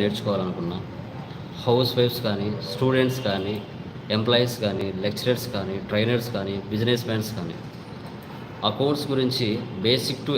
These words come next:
expert level training కావాలి అనుకుంటే, మీరు కామర్స్ స్టూడెంట్స్ అయినా, నాన్ కామర్స్ స్టూడెంట్స్ అయినా, అసలు అకౌంట్స్ మీద ఎలాంటి అవగాహన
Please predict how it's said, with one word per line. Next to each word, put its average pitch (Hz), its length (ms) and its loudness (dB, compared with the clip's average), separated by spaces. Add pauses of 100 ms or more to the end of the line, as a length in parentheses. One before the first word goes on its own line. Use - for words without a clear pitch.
expert 123 420 2
level 113 160 6 (120)
training 104 360 2
కావాలి 101 400 0
అనుకుంటే, 87 360 -4 (960)
మీరు 113 160 4 (100)
కామర్స్ 123 360 4
స్టూడెంట్స్ 123 380 4
అయినా, 113 140 0 (160)
నాన్ 110 240 4
కామర్స్ 107 260 2
స్టూడెంట్స్ 95 340 -6
అయినా, 82 140 -4 (460)
అసలు 143 260 0
అకౌంట్స్ 139 380 0
మీద 139 80 4 (100)
ఎలాంటి 123 360 4
అవగాహన 117 380 2